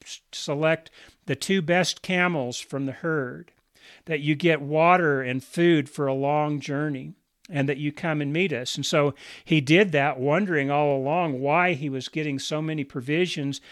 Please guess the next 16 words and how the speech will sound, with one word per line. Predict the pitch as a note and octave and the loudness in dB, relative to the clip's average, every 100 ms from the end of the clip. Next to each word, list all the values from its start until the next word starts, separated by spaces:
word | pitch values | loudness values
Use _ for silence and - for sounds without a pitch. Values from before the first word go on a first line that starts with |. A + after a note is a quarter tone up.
| - _ | -20 _
for | E3+ D#3 | 0 2
a | C#3 | 2
journey | B2 D3 F3+ F3 | 2 4 4 4
to | - D3+ B2 - _ _ - | 2 -2 -4 -8 _ _ -14
his | C#3 D#3+ | -10 -4
mistress's | D#3+ D#3 D#3 - C#3 C#3 | -4 -4 -10 -10 -10 -6
mother's | D#3 A3 G#3 C3 - | -2 0 -2 -4 -6
house | C3+ A#2+ D#3 - - - - _ | -6 -4 -6 -8 -14 -20 -20 _
that | D3+ D3+ | -2 -2
was | D3+ D3 | -2 -2
less | D#3+ D#3+ | -2 -2
than | - D3 | -4 -6
a | C#3 | -4
day's | D3+ D#3+ D3+ | -2 0 -2
journey | - E3 E3+ F3 | -4 -4 -2 -4
away. | E3+ F3+ G#3 C3+ | -4 -6 -8 -12